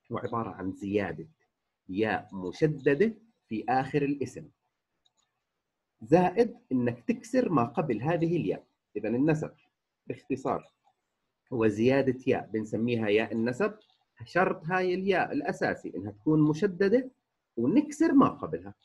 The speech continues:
هيك بتصير النسب. الآن النسب في له عناصر اللي هو بنسميه المنسوب إليه والمنسوب و، آه، آه، ياء النسب اللي إحنا ضفناه. هلأ لو، آه، آه، على فرض كانت الكلمة كلمة عرب وأرادت، آه، آه، آه، كلمة عرب،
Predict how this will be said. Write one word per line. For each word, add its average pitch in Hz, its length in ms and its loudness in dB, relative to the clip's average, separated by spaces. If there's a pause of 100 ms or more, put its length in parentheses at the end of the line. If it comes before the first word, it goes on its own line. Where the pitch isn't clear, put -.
هيك 285 160 -2
بتصير 240 440 -2
النسب. 170 340 -6 (480)
الآن 165 240 -2
النسب 247 380 0
في 220 100 -4
له 180 200 0
عناصر 180 400 0 (380)
اللي 123 120 0
هو 123 40 4
بنسميه 123 460 4
المنسوب 98 500 0
إليه 160 480 2
والمنسوب 104 720 2 (360)
و، 117 100 2
آه، 143 220 2 (220)
آه، 101 480 2
ياء 131 280 2
النسب 127 380 2
اللي 113 180 2
إحنا 113 240 -2
ضفناه. - 420 -6 (500)
هلأ 165 120 2
لو، 170 380 2 (400)
آه، 107 260 0
آه، 101 200 -2
على 131 320 2
فرض 170 260 2
كانت 160 280 2
الكلمة 185 440 0
كلمة 180 460 0
عرب 160 360 -2 (180)
وأرادت، 147 400 2
آه، - 20 -4
آه، 76 460 -2
آه، - 340 -12 (280)
كلمة 139 300 6
عرب، 92 300 -2